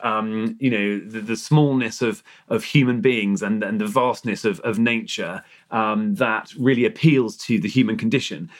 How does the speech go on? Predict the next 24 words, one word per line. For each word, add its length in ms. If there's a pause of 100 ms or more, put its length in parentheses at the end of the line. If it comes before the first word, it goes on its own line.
(120)
So 280
our 300
tragedies 480
today 500
are 300 (220)
things 220
like 180
the 60
Titanic. 580 (220)
And 120
the 40
Titanic 400
is 120
the 60
perfect 480
tragedy 640 (220)
because, 640
um, 500 (200)
no 180
one 120
was 120
really 200
to 100
blame. 400